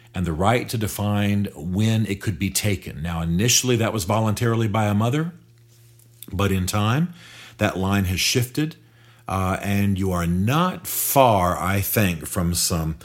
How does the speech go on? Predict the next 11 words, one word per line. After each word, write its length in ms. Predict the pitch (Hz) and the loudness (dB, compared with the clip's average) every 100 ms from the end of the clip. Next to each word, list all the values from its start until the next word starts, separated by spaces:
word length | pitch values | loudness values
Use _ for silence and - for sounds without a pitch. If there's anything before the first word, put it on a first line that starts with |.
| - - | -20 -14
landmark 760 | - 95 127 147 151 123 113 - | -4 2 4 4 4 2 0 -2
cases 640 | 120 107 - 82 80 82 - | 0 0 0 -4 -4 -6 -6
about, 680 | 92 76 92 90 90 - - - - - - - | -8 -4 -2 -2 -2 -6 -10 -12 -20 -20 -12 -6
uh, 480 | 85 82 76 71 69 - - 73 - | -4 -4 -4 -8 -10 -16 -18 -6 -2
taking, 640 | 110 - 113 107 110 107 | 0 0 2 2 2 0
uh, 120 | 98 | 0
the 100 | 101 | 0
life 480 | 95 101 107 110 - - | 0 0 2 0 -2 -6
of 220 | 98 92 | -4 0
the 120 | 101 | 0
elderly, 480 | 101 117 127 131 151 | 0 0 0 -2 -6